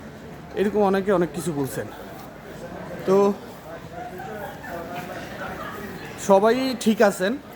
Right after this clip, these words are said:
এখন মোটামুটি আমরা, আমরা যতটুকু দেখছি সবসময় যেটা হচ্ছে আপনার তেত্রিশ কেবি হয়ে থাকে, ঠিক আছে। তো যাদেরটা তেত্রিশ কেবি,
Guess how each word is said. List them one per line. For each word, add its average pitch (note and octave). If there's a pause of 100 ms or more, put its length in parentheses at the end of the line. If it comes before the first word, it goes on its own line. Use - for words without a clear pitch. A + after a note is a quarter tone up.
(260)
এখন F#3+ (380)
মোটামুটি A3
আমরা, G#3 (240)
আমরা G3
যতটুকু A3 (120)
দেখছি B3+ (420)
সবসময় A3
যেটা F#3+
হচ্ছে F#3+ (400)
আপনার E3
তেত্রিশ G#3+ (100)
কেবি G3
হয়ে E3
থাকে, B2
ঠিক F#3
আছে। F3+ (640)
তো E3
যাদেরটা G3+
তেত্রিশ A#3
কেবি, C4